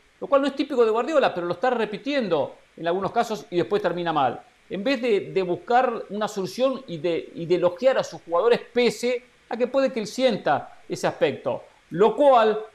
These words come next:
tengo que decirlo, decía en el arranque del programa, pareciera que le está dando la razón a Mauricio Pedrosa,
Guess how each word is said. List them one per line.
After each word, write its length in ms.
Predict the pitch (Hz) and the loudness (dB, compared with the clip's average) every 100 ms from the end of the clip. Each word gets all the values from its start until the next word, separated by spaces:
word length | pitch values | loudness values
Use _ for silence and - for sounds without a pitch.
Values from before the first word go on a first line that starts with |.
| _ - | _ 2
tengo 200 | 214 208 | 2 4
que 100 | 196 | 2
decirlo, 400 | 190 247 240 170 | 0 0 2 2
decía 200 | 151 202 | 0 0
en 60 | |
el 100 | 175 | 2
arranque 240 | 175 185 185 | 2 0 -2
del 80 | |
programa, 460 | 175 220 185 180 180 - _ _ | 0 2 2 0 -4 -12 _ _
pareciera 400 | 170 160 226 240 | -6 -2 0 0
que 60 | 190 | 0
le 60 | |
está 140 | 156 196 | -4 -2
dando 140 | 202 | -2
la 100 | 180 | -2
razón 440 | 156 156 - 220 202 - _ _ - | -2 -4 -4 -6 -8 -18 _ _ -12
a 80 | |
Mauricio 320 | 151 165 185 160 | -6 -4 -4 -4
Pedrosa, 580 | 185 247 - 131 104 | 0 0 0 -6 -8